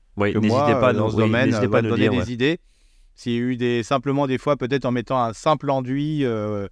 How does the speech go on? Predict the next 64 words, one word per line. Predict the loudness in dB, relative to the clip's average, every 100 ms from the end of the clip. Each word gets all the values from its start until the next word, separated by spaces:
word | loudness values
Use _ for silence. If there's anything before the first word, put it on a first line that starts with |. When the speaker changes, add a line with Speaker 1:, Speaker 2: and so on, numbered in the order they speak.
| -14 _ -20 -12
Speaker 2:
que | -10
je | -4
connais | -2 -2 0
pas, | 0 0 0 -2
euh, | -2 -2 -4
d'étanchéité | -4 -2 -4 -2 -6 -2 -2 -2
qui | -4
va | -4
permettre | -2 -2 -2 -4
peut-être, | -2 -2 -2
mais | -2 -2 -4
c'est | -6 -6
toujours | -4 -4
très | -4
compliqué, | -2 -4 -2 0 0
quoi, | 0 0
euh, | 0
surtout | -4 -6 -4 -4
quand | -4
on | -2
récupère | -2 -4 -6 -2 -2 -4 -10 -20 _ _ -8
une | -8
fosse, | -4 0 0 -2 -2
euh, | -2 0 -2 -2
voilà, | -2 0 0
on | -2
sait | -6 -4
pas | -2
comment | 0 -2 -2
elle |
a | -2
été | -2 -2
faite | 0 0
et | -2
compagnie, | -4 -2 0 0 0
et | -2
c'est | -4
compliqué, | -4 -6 -4 -6
quoi. | -4 -6 -2
Speaker 1:
Mais, | 0 2 2
mais | 0
tu | -2 -2
nous | -2
parlais, | 0 0 0 -2
euh, | -2 -2
il |
y | -2
a |
quelques | -4 -6 -4
mois, | -2 0 -2 -2 0 -2
quand | -2 -2
on |
avait | -2 -2
fait | -4
un | -4
dossier | -4 -4
sur | -4 -2
la | -2
mare, | -2 -2 -4 -8
de | -8 -4
certains | -4 -4 -6
sols | -6 -4 -4 -4
type | -6 -4
argileux | -2 -2 -4 -2 -2 -4